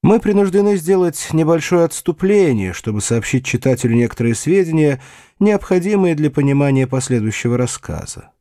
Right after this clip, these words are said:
Впрочем, читатель и сам, конечно, догадался, что Ревекка упросила своего отца подобрать Айвенга, оставленного без помощи на арене,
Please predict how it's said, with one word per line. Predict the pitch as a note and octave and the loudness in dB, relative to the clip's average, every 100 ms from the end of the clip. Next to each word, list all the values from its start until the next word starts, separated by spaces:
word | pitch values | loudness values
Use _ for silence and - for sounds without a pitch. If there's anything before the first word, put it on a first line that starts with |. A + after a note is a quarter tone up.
| _ _ _ _ | _ _ _ _
Впрочем, | - - A#2+ A2 A#2 | -12 0 0 2 0
читатель | - B2 A#2+ - A#2 | -2 -2 -2 -2 -2
и | |
сам, | A#2+ - E3 A#2+ | -2 0 0 0
конечно, | - F#2 F2+ F#2+ | -2 -4 -2 -4
догадался, | F2+ F2+ F#2 G#2+ C3 G#2 | -4 -2 0 0 0 -2
что | - - | -6 -2
Ревекка | F2+ F#2+ D3+ F3+ - E3 D3 - - - - - | 0 0 0 -2 -2 -2 -2 -8 -20 -20 -12 -2
упросила | D#3 - F#3+ - A3+ G3 | 0 2 0 0 0 0
своего | - E3+ D#3+ D#3 | 0 0 2 0
отца | D3+ - G#3+ | -2 -4 -4
подобрать | - E3+ F3 D#3 C#3 A#2 | -2 0 0 2 0 0
Айвенга, | A#2 B2 C3+ E3 D3+ A#2+ G#2+ - - _ - | -2 0 2 2 2 0 -4 -6 -20 _ -8
оставленного | G#2 G2 - A#2+ A2+ A2 G#2+ | -4 -4 0 0 2 0 0
без | G2 G2 | -2 -4
помощи | - B2+ A#2 G#2 - | 0 0 0 -2 -2
на | F#2+ G2+ | 0 0
арене, | A#2 F#3 G3 B2 F#2 | 0 0 2 0 -2